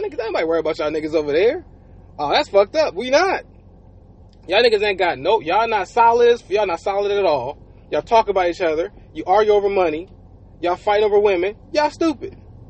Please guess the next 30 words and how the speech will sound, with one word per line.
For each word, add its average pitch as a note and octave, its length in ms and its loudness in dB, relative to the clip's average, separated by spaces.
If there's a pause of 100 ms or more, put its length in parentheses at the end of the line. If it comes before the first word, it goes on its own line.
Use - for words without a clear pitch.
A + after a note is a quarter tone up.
(240)
And F#3 120 0
you A3+ 80 -4
look A#3 100 4
at G#3+ 60 4
another, A3 360 2
another A3 280 -2
side A3+ 220 -2
of G#3+ 60 -2
the G#3 60 -6
family, D#4+ 320 -6
like, G#3+ 220 -6
they F3+ 140 -4
motherfuckers D3+ 420 -6
solid. G#3 480 0
They G3+ 120 -2
on E3 120 -2
their C#3 100 -6
shit. A3+ 320 0
They F#3+ 60 -4
got D3+ 120 -6
their C3+ 140 -6
business. G#3 560 -2 (460)
They F#3+ 100 2
put G#3+ 220 2
niggas E3+ 280 -2
on. G#3+ 460 0 (800)
We E4 160 -2
ain't F4 160 0
doing F#4+ 300 2
that. E4+ 260 -2